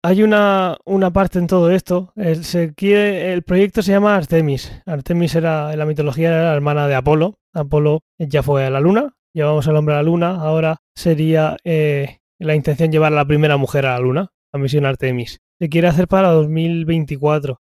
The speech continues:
Sin embargo, los datos que están oscilando del presupuesto que se, que se está barajando,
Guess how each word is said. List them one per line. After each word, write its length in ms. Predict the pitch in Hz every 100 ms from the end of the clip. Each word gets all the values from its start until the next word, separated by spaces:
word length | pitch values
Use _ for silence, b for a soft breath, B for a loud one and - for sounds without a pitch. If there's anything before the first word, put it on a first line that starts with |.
| _
Sin 200 | - 170
embargo, 640 | 156 160 185 185 196 190
los 420 | 180 180 165 156 147
datos 300 | 180 190 -
que 360 | 185 185 180
están 240 | 175 185 180
oscilando 500 | 156 165 185 185 180
del 120 | 165
presupuesto 600 | 165 165 151 180 - 170
que 120 | 165
se, 380 | 147 165 156 151 -
que 80 | 147
se 80 |
está 180 | 156 165
barajando, 560 | 170 170 151 175 175 180